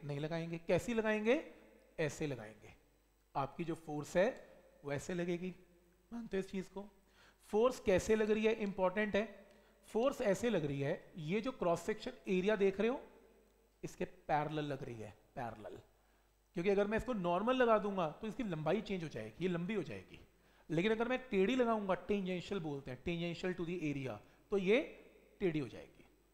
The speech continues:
टेंजेंशियल लगने से ये टेढ़ी हो जाएगी। क्या ये point clear है? कोई डाउट इसमें? ठीक है, अब एक चीज देखें, इसके अंदर अगर मैं पूछूं कि stress का formula क्या है, आप बोलेंगे force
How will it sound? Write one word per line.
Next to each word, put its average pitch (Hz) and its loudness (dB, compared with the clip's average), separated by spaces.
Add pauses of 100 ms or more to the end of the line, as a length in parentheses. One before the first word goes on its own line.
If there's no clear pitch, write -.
(160)
टेंजेंशियल 156 -6
लगने 196 -2
से 196 -8
ये 196 -4
टेढ़ी 160 -2
हो 143 -4
जाएगी। 113 -16
क्या 170 2
ये 180 4
point 196 -4
clear 196 -4
है? 202 -8 (1000)
कोई 175 -4
डाउट 175 4
इसमें? - -8 (1300)
ठीक 180 0
है, 185 -8 (680)
अब 208 -2
एक 202 0
चीज 220 -4
देखें, 147 -6 (480)
इसके 233 2
अंदर 214 2
अगर 185 0
मैं 196 -4
पूछूं 156 -8
कि 185 -2
stress - 0 (200)
का 214 2
formula 156 -2
क्या 160 2
है, - -2 (460)
आप 180 4
बोलेंगे 180 0
force 185 0